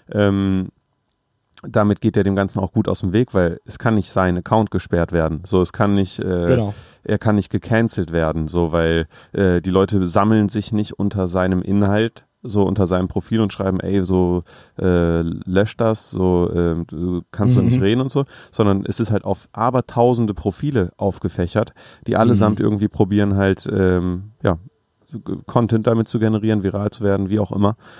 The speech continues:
Speaker 1: Und, ähm, so ist das wirklich eine kranke, ein krankes System, um diesem ganzen, ähm, ja, um dem ganzen, um der, der ganzen Sache so zu, zu, äh, entrinnen. Aber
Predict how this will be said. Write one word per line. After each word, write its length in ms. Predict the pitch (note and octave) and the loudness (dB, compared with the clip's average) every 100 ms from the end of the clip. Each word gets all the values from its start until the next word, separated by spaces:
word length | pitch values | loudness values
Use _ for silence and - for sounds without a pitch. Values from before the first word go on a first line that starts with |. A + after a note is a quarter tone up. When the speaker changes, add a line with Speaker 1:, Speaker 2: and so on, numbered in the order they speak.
| - - | -20 -4
Speaker 1:
Und, 400 | G#2 G2 F#2+ - | 2 4 2 2
ähm, 480 | G2 F#2+ F#2 F#2 F#2 | 2 2 2 0 -4
so 200 | - G#2+ | 0 2
ist 100 | G#2+ | 2
das 160 | A2 F#2+ | 0 0
wirklich 500 | G#2+ - G#2+ - - _ _ _ - | -2 0 -4 -4 -12 _ _ _ -8
eine 140 | - G2+ | -4 -4
kranke, 920 | - - G#2 A#2 B2 - A#2 G#2+ G#2+ | -4 -6 0 2 2 0 2 2 0
ein 120 | A2+ | -2
krankes 400 | - A#2 A#2 F#2+ | -4 -2 -2 -2
System, 460 | G2+ - - G#2+ | -4 -2 2 2
um 180 | G2+ F#2+ | 2 0
diesem 200 | F2+ F2+ | 0 -2
ganzen, 600 | F2+ F#2 F2+ G2 F2+ F2 F#2 | -2 -4 -4 -2 0 0 0
ähm, 500 | E2+ E2 D#2+ D#2+ E2 - _ _ _ _ _ _ _ _ _ - | 0 0 0 -2 -6 -12 _ _ _ _ _ _ _ _ _ -14
ja, 120 | - F#2 | -4 -2
um 120 | F#2 | 0
dem 120 | F2+ | 2
ganzen, 240 | F2 F2 | 0 0
um 100 | - | -2
der, 180 | F2+ F2 | 0 0
der 140 | E2 F2 | 0 -2
ganzen 300 | F2 - F2+ | -2 -2 0
Sache 240 | F#2 F#2+ | 0 0
so 240 | F2 F2+ E2+ - - - | 2 0 0 -8 -20 -20
zu, 400 | - - G2 F2+ F2 | -10 -2 2 4 2
zu, 400 | - F#2+ F2 F2 | -2 0 0 0
äh, 280 | F2+ E2+ - | -2 -2 0
entrinnen. 480 | F#2 F2 G2 F#2 E2 - - | -2 -2 0 0 -2 -8 -2
Aber 260 | G2 G#2 | 2 2